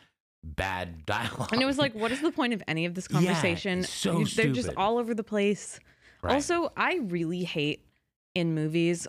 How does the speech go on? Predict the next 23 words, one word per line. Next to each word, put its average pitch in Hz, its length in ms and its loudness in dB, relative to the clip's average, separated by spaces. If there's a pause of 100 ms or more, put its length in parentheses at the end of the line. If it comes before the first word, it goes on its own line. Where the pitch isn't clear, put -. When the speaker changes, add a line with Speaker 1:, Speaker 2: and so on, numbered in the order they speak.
(120)
Speaker 2:
when 151 460 -2
they 151 220 2
say 165 360 0
the 165 120 0
word 147 400 -2
fuck, - 560 -6
like, 160 180 0
a 160 80 0
ridiculous 151 840 -2
amount 143 200 -10
of - 120 -16
times. 87 140 -6
Speaker 1:
Yeah. 78 180 -4 (440)
Speaker 2:
Because 202 240 2
it's 214 320 -2 (680)
distracting, 247 920 0 (220)
and 190 100 0
I 190 60 2
think 196 180 0
it's 190 180 -6
not 165 380 0 (200)
very 160 240 0
creative 160 840 0